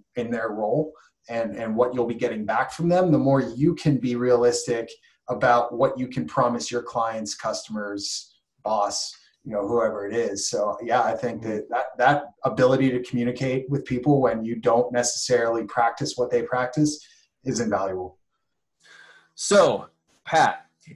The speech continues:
Speaker 2: if my students are interested in learning more about you, about Steady State, um, and the things that,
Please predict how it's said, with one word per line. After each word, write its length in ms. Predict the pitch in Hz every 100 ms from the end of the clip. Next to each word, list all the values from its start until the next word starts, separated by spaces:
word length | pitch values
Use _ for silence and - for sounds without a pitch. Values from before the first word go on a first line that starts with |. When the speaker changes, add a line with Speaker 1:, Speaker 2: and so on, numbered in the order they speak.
| -
Speaker 2:
if 440 | 147 156 160 139 -
my 220 | 156 160
students 500 | 180 - 196 196 190
are 240 | 170 165 -
interested 680 | 156 156 165 - 151 147 143
in 320 | 135 135 135
learning 300 | 139 156 160
more 300 | 147 151 147
about 440 | 127 127 123 120
you, 440 | 131 143 156 165 160
about 320 | 127 120 98
Steady 380 | - 147 151 160
State, 760 | - - 151 156 160 160 -
um, 440 | 123 127 123 127 123
and 120 | 123
the 80 | 123
things 460 | - 156 151 139 131
that, 280 | 131 127